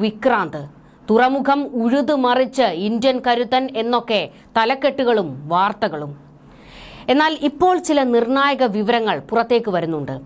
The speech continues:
ഐ എൻ എസ് വിക്രാന്ത് രംഗത്തിറങ്ങിയില്ല, പ്രചരിച്ചത് വ്യാജ വാർത്തകളാണെന്നാണ് വിവരങ്ങൾ. വാർത്ത ആശങ്ക സൃഷ്ടിച്ചത് നിരവധി മലയാളി കുടുംബങ്ങളെയായിരുന്നു. മലയാളികൾ ഉൾപ്പെടെ നിരവധി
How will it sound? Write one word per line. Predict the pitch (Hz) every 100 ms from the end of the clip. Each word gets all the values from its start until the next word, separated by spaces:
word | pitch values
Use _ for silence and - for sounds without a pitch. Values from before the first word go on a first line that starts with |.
| - - - -
ഐ | 294 339
എൻ | 359
എസ് | 339 240
വിക്രാന്ത് | 240 277 285 277 240 208
രംഗത്തിറങ്ങിയില്ല, | 214 247 240 208 208 233 240 185 175 151 - -
പ്രചരിച്ചത് | 202 196 277 269 254 214 - - - 202
വ്യാജ | 233 254 277 285 208
വാർത്തകളാണെന്നാണ് | 202 202 190 190 170 185 185 170 160 127 160
വിവരങ്ങൾ. | 185 170 151 147 - - - - - - - - - 233
വാർത്ത | 247 294 294 311 - 214
ആശങ്ക | 254 269 285 269 269
സൃഷ്ടിച്ചത് | 226 214 247 233 208 170 175
നിരവധി | 208 233 220 233 190
മലയാളി | 196 240 247 240 208
കുടുംബങ്ങളെയായിരുന്നു. | 196 190 190 190 165 131 131 123 127 - - - -
മലയാളികൾ | 202 214 233 240 240 269 233
ഉൾപ്പെടെ | 226 233 240 240 220
നിരവധി | 233 240 240